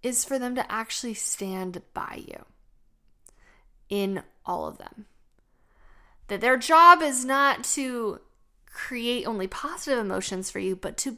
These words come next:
be there for you through the moments of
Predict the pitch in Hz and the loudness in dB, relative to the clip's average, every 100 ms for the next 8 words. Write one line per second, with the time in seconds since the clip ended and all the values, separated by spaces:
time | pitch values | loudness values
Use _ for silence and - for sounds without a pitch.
0 | - - 233 247 262 269 262 240 196 - | -12 -12 -8 0 0 0 -4 -8 -8 -10
1 | - 269 330 339 _ _ _ - _ _ | -8 -6 -8 -10 _ _ _ -20 _ _
2 | _ _ _ _ - - 220 240 254 269 | _ _ _ _ -18 -8 -2 0 0 0
3 | 262 269 247 220 185 180 - 233 - - | -2 -2 -2 -2 -2 -2 -4 -6 -6 -4
4 | - - 208 | -4 -4 -6